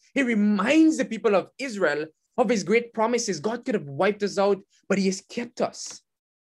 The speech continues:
And he's telling us that even though we aren't worthy and we aren't ready, that he's gonna send a shepherd for us. Isn't that amazing, brothers and sisters? Isn't that wonderful?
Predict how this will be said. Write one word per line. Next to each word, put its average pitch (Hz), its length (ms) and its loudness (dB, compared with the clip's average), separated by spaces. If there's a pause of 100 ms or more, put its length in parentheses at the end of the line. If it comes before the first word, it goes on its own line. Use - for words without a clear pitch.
(880)
And 190 120 -2
he's 196 160 -4
telling 214 280 2
us 202 200 -2
that 170 220 2 (680)
even 208 240 0
though 202 80 8
we 185 220 4
aren't 170 260 -4
worthy 180 420 0
and 156 120 -2
we 147 120 -2
aren't 160 240 -4
ready, 175 560 -4 (200)
that 123 100 -10
he's 165 220 -6
gonna 151 160 -6
send 147 200 -8
a 127 40 -12
shepherd 160 500 -8
for 175 160 -10
us. - 360 -18 (580)
Isn't 214 180 -10
that 208 100 -4
amazing, 143 520 -8
brothers 156 280 -4
and 143 120 -10
sisters? - 580 -18 (200)
Isn't 208 120 -6
that 156 260 -6
wonderful? 165 500 -10